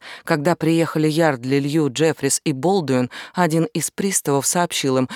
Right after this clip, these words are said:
что Уэсли уже здесь, дожидается у кабинета судьи. «Вам приходилось сталкиваться с подобным?» спросил Кейсон у Лью. «Никогда.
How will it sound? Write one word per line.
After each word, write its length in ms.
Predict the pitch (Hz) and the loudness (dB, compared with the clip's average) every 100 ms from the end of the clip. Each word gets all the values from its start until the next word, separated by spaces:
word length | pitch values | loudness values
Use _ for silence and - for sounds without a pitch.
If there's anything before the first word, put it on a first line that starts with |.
| - | -12
что 240 | - 160 | -4 -2
Уэсли 320 | 151 208 - | 0 -2 0
уже 240 | 151 139 180 | 0 0 -2
здесь, 400 | 135 123 - - - - | -2 -2 -2 -4 -8 -4
дожидается 840 | 147 160 151 139 151 170 - 196 - - | 0 2 2 2 0 0 -2 -2 -8 -10
у 60 | |
кабинета 520 | - 135 131 131 127 | -6 -2 -2 -2 -2
судьи. 440 | - - 117 - - _ _ _ _ _ _ - | -4 -4 -6 -8 -10 _ _ _ _ _ _ -6
«Вам 260 | 131 143 135 | 0 2 2
приходилось 640 | 143 - 143 151 220 170 | 0 0 -2 -2 -2 -2
сталкиваться 580 | - - 123 - 120 - | -4 -4 -4 -6 -8 -6
с 80 | - | -6
подобным?» 480 | 127 120 117 123 117 _ _ | -4 -4 -4 -6 -8 _ _
спросил 540 | - - 147 - 147 | -10 -2 -2 -2 -4
Кейсон 480 | 135 - 131 - 135 - | -4 -4 -2 0 -2 -2
у 80 | |
Лью. 300 | 139 127 131 - _ _ _ _ | -4 -4 -6 -12 _ _ _ _
«Никогда. 680 | - 151 156 - 139 151 - | -2 0 0 0 -2 -4 -8